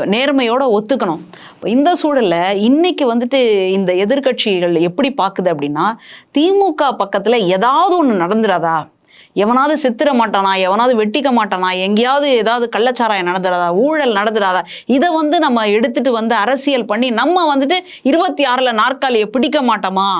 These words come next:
அப்படின்னு நினைச்சு எல்லாரும் காத்துக்கிட்டு இருக்கிறாங்க. அதைத்தான் வந்துட்டு முதல்வர் அவர்கள் வந்து குறிப்பிடுறாங்க. இப்ப இந்த சூழல்ல இவங்க நாலு பேரும், எடப்பாடி அவர்கள் மற்றும் இருக்கக்கூடிய மூவரும்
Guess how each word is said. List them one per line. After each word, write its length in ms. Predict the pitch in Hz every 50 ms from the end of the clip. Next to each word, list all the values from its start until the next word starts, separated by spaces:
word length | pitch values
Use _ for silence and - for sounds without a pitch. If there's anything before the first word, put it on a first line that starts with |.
| 156 -
அப்படின்னு 440 | 160 - - 226 254 294 302 285 247
நினைச்சு 260 | 220 233 233 233 294 254
எல்லாரும் 440 | 233 208 226 240 262 285 302 294
காத்துக்கிட்டு 580 | - 262 262 294 339 311 302 359 285 254 220 208
இருக்கிறாங்க. 320 | 190 196 175 175 160 160 170 - _ _ - - - - - - - - - - -
அதைத்தான் 600 | 156 180 208 214 214 214 269 302 311 269 226 208
வந்துட்டு 360 | 196 214 208 247 277 277 247
முதல்வர் 420 | 202 185 185 208 208 202 196 190
அவர்கள் 340 | 185 170 165 170 170 180 170
வந்து 240 | 160 156 165 214 214 220
குறிப்பிடுறாங்க. 480 | 190 175 175 175 175 156 156 151 151 180 - - - - -
இப்ப 160 | - - 220 233
இந்த 280 | 277 294 359 349 370 330 -
சூழல்ல 600 | 294 294 302 285 247 196 175 170 196 254 285 285 285 - - - _
இவங்க 340 | - 214 226 226 220 208 196 196 185 185 180 180 160 - - _ _ _ _ _ _ _
நாலு 340 | - 202 208 220 226 233 214
பேரும், 360 | - 214 208 208 208 202 208 - - _ - -
எடப்பாடி 460 | - 190 202 202 196 214 196 196 190
அவர்கள் 400 | 185 175 180 180 185 190 185 185
மற்றும் 600 | 180 180 180 175 190 190 190 185 180 175 - -
இருக்கக்கூடிய 540 | - 214 208 208 226 214 185 208 196 185 180
மூவரும் 540 | 175 175 196 226 240 233 220 208 233 262